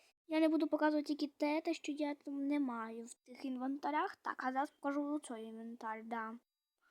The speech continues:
Ось такий ось в мене інвентар. Зараз з цього ряду покажу і з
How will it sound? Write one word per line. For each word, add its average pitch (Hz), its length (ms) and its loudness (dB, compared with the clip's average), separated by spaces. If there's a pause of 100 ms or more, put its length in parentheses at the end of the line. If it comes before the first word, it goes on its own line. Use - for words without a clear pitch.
(480)
Ось 247 180 -12
такий 247 360 -8
ось 240 280 -8
в - 20 -12
мене 233 280 -10
інвентар. 277 880 -6
Зараз 277 320 -4
з - 120 -14
цього 254 500 -4
ряду 359 280 0
покажу 370 520 -2
і 294 240 0
з 285 540 -4